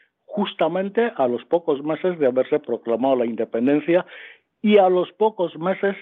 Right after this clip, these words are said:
de imponerse la tiranía en Guinea Ecuatorial. Porque Macías fue, bueno, asumió el poder el doce de octubre de mil novecientos sesenta y ocho y el cinco de marzo siguiente, el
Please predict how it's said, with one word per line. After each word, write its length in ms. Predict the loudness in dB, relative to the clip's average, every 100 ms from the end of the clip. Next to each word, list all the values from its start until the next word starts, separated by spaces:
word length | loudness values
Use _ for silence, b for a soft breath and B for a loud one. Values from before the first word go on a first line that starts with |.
| -18 _ _
de 140 | 0
imponerse 720 | 0 0 0 2 0 2 2
la 180 | 2 0
tiranía 640 | 0 2 2 0 0 -2 -2
en 180 | -6 -2
Guinea 280 | -2 -2 -4
Ecuatorial. 560 | -4 -8 -8 -8 -8 -12 _ _ B B B B B B
Porque 280 | -2 0 2
Macías 440 | 0 2 4 4 2 -4
fue, 440 | 2 6 6 4 0 -4
bueno, 180 | -4 -4
asumió 500 | -12 -6 0 4 4
el 120 | 2
poder 420 | 2 2 4 2 -2
el 160 | -6 0
doce 360 | 2 2 0
de 80 | -2
octubre 460 | -2 -2 0 0 0
de 120 | 0
mil 220 | 0 0
novecientos 640 | 0 0 0 -2 -2 -2
sesenta 340 | -2 -2 0 0
y 20 |
ocho 320 | 0 -2 -10 -16 B B B B
y 140 | 2 4
el 120 | 4 2
cinco 340 | 4 4 4
de 140 | 2
marzo 400 | 2 0 0 -8
siguiente, 640 | -8 -2 2 0 0 -6 -8 _ _ _ _ _ _ _ _ _ _ _
el 100 | -20